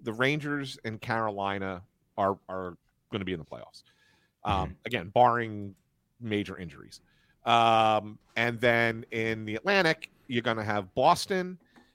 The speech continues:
Speaker 1: you're gonna have Florida, and you're gonna probably have Toronto, right? So you got five
Speaker 2: Yep.
Speaker 1: teams that are definitely most likely gonna be in the playoffs.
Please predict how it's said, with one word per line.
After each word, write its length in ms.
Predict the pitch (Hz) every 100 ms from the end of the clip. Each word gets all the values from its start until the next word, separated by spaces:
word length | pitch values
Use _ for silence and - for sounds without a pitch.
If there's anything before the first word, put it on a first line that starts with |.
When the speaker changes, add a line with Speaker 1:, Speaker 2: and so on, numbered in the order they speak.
| _
Speaker 1:
you're 140 | 120
gonna 180 | 113 110
have 160 | 104 -
Florida, 720 | 143 143 143 139 131 123 120 _ _ _ -
and 260 | 117 110
you're 100 | 107 107
gonna 300 | 113 110 104
probably 400 | - 110 101 95
have 180 | 98 -
Toronto, 500 | 98 87 73 53 - _
right? 240 | 92 107 -
So 60 |
you 40 | 139
got 140 | 143
five 320 | - 220 233
Speaker 2:
Yep. 80 | 151
Speaker 1:
teams 260 | 165 147 135
that 80 | 120
are 80 | 107
definitely 920 | 131 135 165 135 120 117 117 107 104 _
most 280 | 123 117 -
likely 480 | 110 - 104 104 101
gonna 200 | 104 95
be 160 | 92
in 80 | 90
the 80 | 80
playoffs. 400 | - - - -